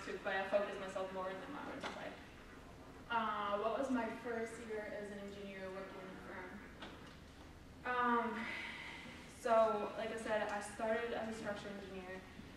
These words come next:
Um, I was there for about a year. It's very technical. Um, you design, a lot of design, a lot of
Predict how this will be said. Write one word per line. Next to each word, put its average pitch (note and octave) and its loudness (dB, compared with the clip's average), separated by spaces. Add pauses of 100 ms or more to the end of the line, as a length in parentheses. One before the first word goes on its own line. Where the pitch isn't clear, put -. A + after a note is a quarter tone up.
(360)
Um, F#3+ 2
I G3+ 2
was G#3 0
there G3+ 4
for G3+ 2
about F#3+ 2
a F#3+ 2 (200)
year. G3+ 0 (560)
It's A3 -2
very G#3 2
technical. - -6 (560)
Um, F#3+ 0 (540)
you G#3 -6 (440)
design, G#3+ -2 (100)
a G3+ -4
lot F#3+ -2
of - -6
design, F#3+ -4
a F#3+ -2
lot G3 0
of G3 -4